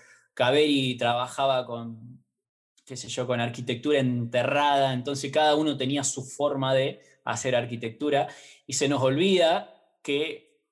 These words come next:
son, son las excepciones a la regla.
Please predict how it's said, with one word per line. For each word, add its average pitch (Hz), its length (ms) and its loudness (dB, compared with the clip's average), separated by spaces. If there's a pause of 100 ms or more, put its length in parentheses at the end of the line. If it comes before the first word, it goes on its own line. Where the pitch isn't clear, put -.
(340)
son, 127 960 -2 (1040)
son 180 260 -4
las 165 140 0
excepciones 151 680 0
a 135 100 0
la 127 120 4
regla. 117 460 -4